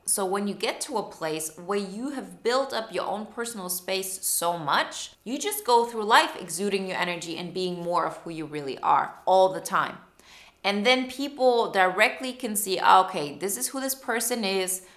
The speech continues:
Can I handle it? Do I wanna handle it? Am I willing to make compromises?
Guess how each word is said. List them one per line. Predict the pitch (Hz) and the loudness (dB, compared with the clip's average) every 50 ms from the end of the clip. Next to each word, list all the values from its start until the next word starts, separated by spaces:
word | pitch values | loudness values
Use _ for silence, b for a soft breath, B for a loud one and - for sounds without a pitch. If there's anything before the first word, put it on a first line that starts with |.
| B B B - | B B B -10
Can | - 214 196 208 | -6 -2 2 4
I | 226 226 | 4 4
handle | 226 226 220 214 214 202 214 208 | 4 2 0 0 0 2 2 2
it? | 202 196 - | 2 2 0
Do | 175 175 | 0 0
I | 165 160 | 0 2
wanna | 160 190 220 233 226 233 | 4 4 4 4 4 2
handle | 233 220 202 208 202 196 202 196 | 0 0 0 0 0 0 0 0
it? | 196 190 190 - - - B B B - | 2 2 0 -2 -4 -12 B B B 0
Am | 196 202 202 | 2 4 6
I | 196 196 | 6 4
willing | 190 196 202 196 196 185 190 | 4 4 2 2 0 0 -4
to | - 185 | -6 -6
make | 180 160 165 170 | -6 -6 -8 -4
compromises? | - 277 285 285 277 269 254 226 220 214 214 208 214 208 202 208 208 202 208 | 2 2 2 2 2 0 0 4 6 6 6 6 4 0 0 0 0 0 -2